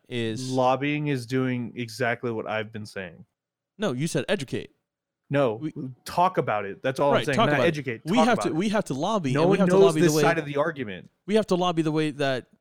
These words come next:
Speaker 1: big oil companies lobby. We have to lobby the same way that, um, anti-gunners do, or the N R A does, or anti-vaccine people retards do.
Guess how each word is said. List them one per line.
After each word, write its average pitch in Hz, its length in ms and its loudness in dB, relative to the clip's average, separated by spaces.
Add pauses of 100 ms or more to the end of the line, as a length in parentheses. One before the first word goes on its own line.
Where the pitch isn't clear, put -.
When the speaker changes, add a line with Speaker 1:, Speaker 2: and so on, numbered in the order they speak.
(300)
Speaker 1:
big 147 180 -2
oil 139 220 2
companies 117 340 -6
lobby. 104 300 -6
We 123 140 -8
have 147 140 -6
to 147 100 -4
lobby 131 320 -4
the 123 100 -6
same 123 280 -10
way 113 300 -6 (560)
that, 110 340 -2
um, 104 640 -4 (120)
anti-gunners 120 840 -4 (160)
do, 107 300 -4
or 113 220 -2
the 120 180 -8
N 127 80 -6
R 123 120 -4
A 127 140 -2
does, 101 460 -8 (480)
or 113 420 0
anti-vaccine 123 1120 -4
people 104 500 -8 (160)
retards 117 500 -6
do. 90 280 -6